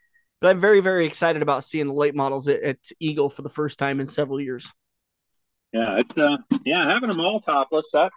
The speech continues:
Speaker 2: like I said, that'll be fun.
Speaker 1: Yeah.
Speaker 2: I don't think I've seen a show like that before.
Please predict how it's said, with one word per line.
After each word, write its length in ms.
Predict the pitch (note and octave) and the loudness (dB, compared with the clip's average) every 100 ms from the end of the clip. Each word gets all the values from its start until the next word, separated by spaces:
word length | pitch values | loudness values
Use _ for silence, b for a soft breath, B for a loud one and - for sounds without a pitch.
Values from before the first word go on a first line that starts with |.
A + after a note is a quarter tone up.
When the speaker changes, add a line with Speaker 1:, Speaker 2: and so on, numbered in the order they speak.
| _ | _
Speaker 2:
like 100 | B3+ | -8
I 40 | G3+ | -4
said, 200 | G#3+ D#3+ | -2 0
that'll 220 | A3+ A#3 | 0 0
be 100 | B3 | -4
fun. 300 | - A#2 B2+ _ _ | 0 0 0 _ _
Speaker 1:
Yeah. 160 | D#3 C3+ - _ _ _ _ _ - | -4 -4 -6 _ _ _ _ _ -8
Speaker 2:
I 40 | |
don't 120 | C#3+ D#3 | -4 -2
think 100 | D3+ | -2
I've 120 | C#3 | -2
seen 160 | D#3+ D3+ | -2 -4
a 40 | |
show 200 | - A#2+ | -2 0
like 220 | A2 G2 | 0 -2
that 180 | G#2+ F#2+ | -2 -6
before. 320 | - - F#2 | -6 -6 -6